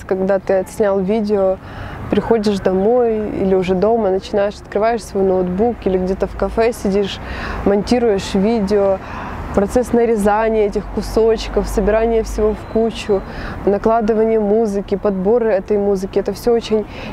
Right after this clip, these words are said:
интересно, ну, по крайней мере, для меня. И таким образом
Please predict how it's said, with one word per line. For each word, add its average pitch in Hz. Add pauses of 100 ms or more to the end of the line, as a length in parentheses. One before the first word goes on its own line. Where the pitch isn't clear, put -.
интересно, 226
ну, 226
по 220
крайней 220
мере, 220
для 208
меня. 202 (560)
И 202
таким 233
образом 208